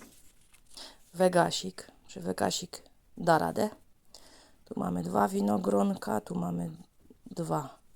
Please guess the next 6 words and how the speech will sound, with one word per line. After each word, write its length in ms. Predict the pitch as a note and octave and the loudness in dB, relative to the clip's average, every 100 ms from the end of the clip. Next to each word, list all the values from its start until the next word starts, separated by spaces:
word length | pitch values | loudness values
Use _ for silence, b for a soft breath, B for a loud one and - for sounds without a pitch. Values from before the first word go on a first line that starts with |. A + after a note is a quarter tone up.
| - - | -20 -12
diamenciki. 920 | - G3 G3 G3 - G#3+ G3+ - G3 - - b b b b b b b - - - - | -4 0 0 0 0 -2 -4 -10 -12 -14 -20 b b b b b b b -20 -20 -20 -18
Tutaj 320 | - - - | -14 -10 -10
pojedynczo. 960 | - - - E2 F2+ - E3+ - - - - - - - - - - - - - - - - - | -4 0 2 2 4 2 0 -4 -10 -12 -20 -20 -20 -20 -20 -20 -20 -20 -20 -20 -20 -20 -20 -14
Pojedynczo. 960 | F3+ F3+ F3 F3 F#3 F#3 F#3 - G#3 A3 - - - _ _ _ - - - _ - - - - - - _ - _ _ - - - _ - - - - | -8 -6 -6 -4 -2 0 -2 -2 -2 -2 -10 -20 -20 _ _ _ -20 -20 -20 _ -20 -20 -20 -20 -20 -20 _ -20 _ _ -20 -20 -20 _ -20 -20 -20 -18
Tu 80 | - | -16
podwójnie. 720 | - F3 E3+ G3+ G#3 G#3 | -8 -6 0 4 4 2